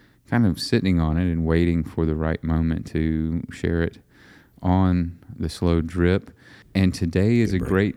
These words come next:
Speaker 1: great, great day to do that because, um, Z-, Gabe announced
Speaker 2: Mm-hmm.
Speaker 1: this week that he is almost fully funded. I think he's ninety-five percent funded for his monthly support.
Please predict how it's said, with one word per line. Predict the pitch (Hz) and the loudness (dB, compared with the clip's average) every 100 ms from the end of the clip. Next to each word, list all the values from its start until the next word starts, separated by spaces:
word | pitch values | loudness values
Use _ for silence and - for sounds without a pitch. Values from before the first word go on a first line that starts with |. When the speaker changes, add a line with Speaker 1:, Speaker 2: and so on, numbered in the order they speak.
| - | -10
Speaker 1:
great, | - | -4
great | - 117 95 | 2 4 4
day | 101 101 | 4 2
to | - | 0
do | 85 107 98 | 0 2 2
that | 80 - - | 0 -2 -8
because, | 87 82 82 85 82 82 80 82 - - - - - - - | -4 -2 0 0 0 0 -2 -6 -18 -20 -20 -20 -20 -16 -8
um, | 78 - - - - _ _ _ _ _ _ _ _ _ - | -8 -8 -10 -14 -16 _ _ _ _ _ _ _ _ _ -8
Z-, | 85 85 - - 90 | -8 -8 -10 -10 0
Gabe | 92 104 87 95 107 104 - _ _ _ - | 2 2 2 0 -4 -10 -20 _ _ _ -8
announced | 90 85 85 85 - - - - _ _ - | -4 -2 0 -2 -6 -12 -18 -20 _ _ -10
Speaker 2:
Mm-hmm. | 69 | -8
Speaker 1:
this | 82 90 92 | -2 -2 -2
week | 98 82 78 135 - _ _ _ _ _ _ _ - | -2 -2 -4 -8 -18 _ _ _ _ _ _ _ -8
that | 82 - | -8 -4
he | 92 95 | -4 -2
is | 85 82 80 - - | -2 -4 -8 -14 -10
almost | 90 98 123 117 - | -2 2 2 0 -2
fully | 98 92 | -2 0
funded. | 85 82 82 87 | 0 -2 0 -2
I | 82 | -2
think | 90 82 | -2 -4
he's | 82 85 | -4 -2
ninety-five | 87 104 101 95 95 | 0 0 -2 -4 -6
percent | 87 - 80 | -8 -8 -8
funded | 87 85 78 | -4 -4 -4
for | - 82 | -4 -4
his | 78 | -2
monthly | 85 85 85 80 | -2 -2 -2 -6
support. | - - - 85 78 78 | -8 -12 -8 -4 -2 -4